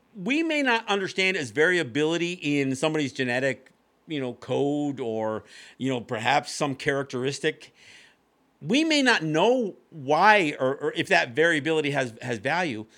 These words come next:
until something is confronted. So, you know, maybe it makes somebody more disease resistant to a certain strain, maybe, maybe a covid nineteen, who knows? But variability in our D N A.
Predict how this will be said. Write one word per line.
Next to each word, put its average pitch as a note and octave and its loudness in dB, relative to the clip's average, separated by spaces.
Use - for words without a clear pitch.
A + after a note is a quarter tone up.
until A3+ -2
something G3 -6
is A3+ -6
confronted. A#3 -8
So, F3 0
you C#3 -6
know, C3+ -8
maybe A3 0
it E3+ 0
makes E3 0
somebody G3 0
more G3 0
disease G3 -4
resistant B2 -6
to D3 -4
a C3+ -4
certain E3 -2
strain, D#3+ -2
maybe, C#3+ -4
maybe D3+ -2
a F#3 -2
covid G3+ 2
nineteen, A3+ 0
who D#3 -2
knows? A#3+ -8
But A3+ 4
variability A3 2
in G3 0
our E3+ 2
D D#3+ -2
N E3+ 0
A. G3 0